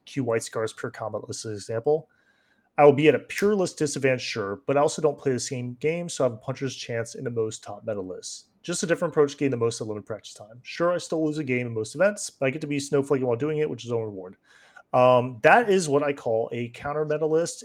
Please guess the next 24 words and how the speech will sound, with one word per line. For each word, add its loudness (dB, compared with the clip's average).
and -4
I 0
love 0
it, 4
and -8
I -6
find, -6
I -8
think -6
it's -8
one -8
of -6
the -8
most -8
rewarding -6
pl-, -8
ways -4
to -20
play, -6
uh, -2
any -4
kind -4
of -6
competitive, -8